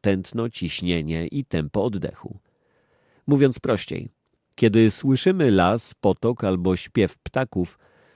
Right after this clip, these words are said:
nasz organizm automatycznie wrzuca tryb chill i zaczyna ładować mentalne baterie.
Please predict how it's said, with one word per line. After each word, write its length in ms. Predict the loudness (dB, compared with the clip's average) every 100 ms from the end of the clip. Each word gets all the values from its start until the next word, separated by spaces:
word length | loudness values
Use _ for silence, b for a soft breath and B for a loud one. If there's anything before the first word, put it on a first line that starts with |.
| b 0
nasz 180 | 2
organizm 580 | 4 2 4 2 2 0 2
automatycznie 680 | 4 4 4 2 0 0 2
wrzuca 360 | 2 0 0
tryb 300 | 0 -2 -4 -8
chill 520 | -4 0 0 0 -4 -6
i 80 | -4
zaczyna 400 | -2 -2 0 2
ładować 480 | 2 4 2 2 0
mentalne 500 | -2 0 0 0 0
baterie. 560 | -2 -6 -10 -12 -16